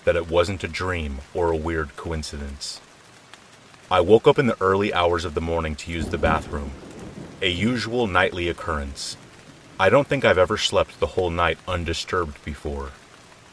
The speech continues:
But then again, I'm sure many others can say the same. But on this particular night, I went to use the bathroom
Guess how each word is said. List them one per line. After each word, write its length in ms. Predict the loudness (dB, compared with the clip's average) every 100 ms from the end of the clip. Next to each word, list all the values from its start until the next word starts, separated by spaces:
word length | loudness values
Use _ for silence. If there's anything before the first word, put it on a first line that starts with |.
| -6
But 160 | -2 4
then 140 | 4
again, 420 | 4 2 2 0 -6 -4
I'm 220 | -2 0
sure 240 | 0 2
many 260 | 4 2 0
others 380 | 0 0 0 -6
can 160 | -10
say 180 | -6 -4
the 140 | -4 -4
same. 400 | -4 -6 -6 -12 -18 -20 -20 -20 -20 -20 -2
But 100 | 4
on 160 | 4 4
this 160 | 0 0
particular 640 | -4 -2 -4 -2 0 0
night, 400 | -2 -6 -8 -18 -20 -20 -20 -20 -20 -20 0
I 100 | 2
went 220 | 4 2
to 80 | 0
use 180 | -4 -2
the 100 | -2
bathroom 560 | 4 4 4 -4 -8